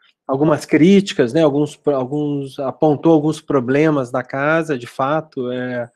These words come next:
acontece isso, né, uma caixa de vidro onde ela toma sol, ela vira uma estufa,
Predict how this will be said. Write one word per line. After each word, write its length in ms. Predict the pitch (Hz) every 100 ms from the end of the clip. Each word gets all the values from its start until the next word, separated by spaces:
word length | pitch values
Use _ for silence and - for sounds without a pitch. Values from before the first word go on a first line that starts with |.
| _ _ _ _ _
acontece 580 | - 135 127 127 - 120
isso, 440 | 123 160 160 120
né, 420 | 127 151 135 117 117
uma 200 | 123 120
caixa 320 | 131 127 135
de 140 | 123
vidro 640 | 117 127 135 127 123 123 131
onde 140 | 127
ela 140 | 123 123
toma 240 | 131 127
sol, 320 | - 135 123
ela 120 | 120
vira 160 | 117 120
uma 80 | 117
estufa, 760 | - - 170 180 175 190 185